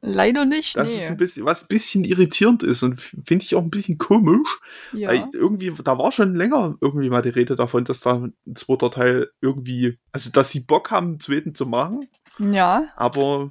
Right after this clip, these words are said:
Speaker 2: nichts Genaues dazu weiß man nicht.
Speaker 1: Nee, leider steht da auch nicht mehr, aber das hab ich auch gesehen. Äh, da hab ich übrigens auch auf I M D B gesehen, dass, dass das Spiel gibt.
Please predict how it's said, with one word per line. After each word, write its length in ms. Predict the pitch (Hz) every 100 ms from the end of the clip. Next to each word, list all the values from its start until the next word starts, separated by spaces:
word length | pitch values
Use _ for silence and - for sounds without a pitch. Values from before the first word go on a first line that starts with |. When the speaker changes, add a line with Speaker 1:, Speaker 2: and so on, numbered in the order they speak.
| _
Speaker 2:
nichts 540 | 135 151 214 - - -
Genaues 460 | 170 165 220 214
dazu 300 | - 185 - 175
weiß 240 | 190 208
man 180 | 131 120
nicht. 560 | 123 - - - - - -
Speaker 1:
Nee, 400 | 208 202 208 151
leider 320 | 185 285 233
steht 240 | 226 240 233
da 80 |
auch 100 | 220
nicht 140 | 240 175
mehr, 140 | 170
aber 100 | 165
das 100 | -
hab 80 | 220
ich 100 | 208
auch 180 | 233 -
gesehen. 400 | 175 156 151 156 - - -
Äh, 220 | 185 190
da 140 | 214
hab 100 | 277
ich 80 | 311
übrigens 320 | 269 269 240
auch 140 | - 220
auf 160 | 220
I 140 | - 226
M 120 | 233
D 100 | 226
B 180 | 214 220
gesehen, 360 | 226 208 240 180
dass, 280 | 185 -
dass 260 | - 196 -
das 140 | 185
Spiel 340 | - - 339 262
gibt. 320 | 180 - -